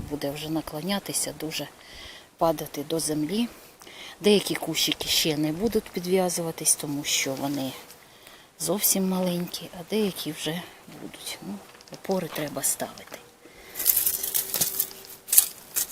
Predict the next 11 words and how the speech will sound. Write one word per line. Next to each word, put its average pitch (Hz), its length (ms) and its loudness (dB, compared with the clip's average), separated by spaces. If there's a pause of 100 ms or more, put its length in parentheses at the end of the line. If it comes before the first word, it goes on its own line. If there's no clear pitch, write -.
(1200)
Ну, 214 460 2
і 170 260 0
листячко 180 640 6
жовкне 180 480 2
від 170 200 2
жари, 170 340 4 (120)
бачите? - 420 2 (920)
Жара 180 360 4
їх 170 200 -4
убиває. 190 560 0 (1200)
Поливаємо 196 720 4